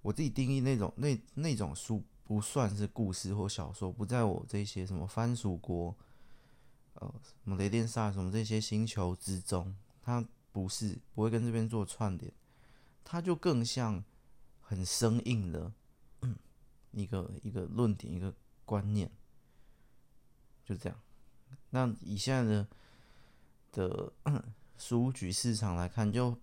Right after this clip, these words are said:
偏，偏向那种励志啊、心灵啊这种，这种书，偏啊。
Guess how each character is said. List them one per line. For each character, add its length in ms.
偏， 500
偏 300
向 260
那 120
种 240
励 320
志 320
啊、 280
心 360
灵 240
啊 200
这 80
种， 300
这 80
种 180
书， 300
偏 320
啊。 80